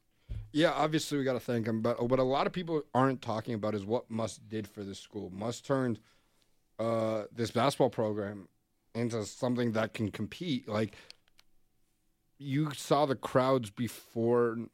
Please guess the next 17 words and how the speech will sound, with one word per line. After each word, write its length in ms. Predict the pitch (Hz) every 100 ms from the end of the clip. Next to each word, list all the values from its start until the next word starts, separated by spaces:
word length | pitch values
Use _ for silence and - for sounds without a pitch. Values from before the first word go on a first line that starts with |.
| 113
Muss 300 | 101 104 -
got 260 | - 104 104
here. 220 | 101 95
They 120 | 104
were, 180 | 101 101 110 110 _ _
uh, 300 | 110 104 101 98 _ _ _ -
uh, 120 | 113 110 _ _ _
terrible. 560 | - 117 135 101 90 - _ _ _ _ -
Muss, 480 | 117 131 131 - - -
Muss 240 | 123 -
came 260 | 160 139 123
in 100 | 123
here 360 | 120 127 127 - _ -
with 160 | 107
a 80 | 120
sense 260 | - 127
of 120 | 113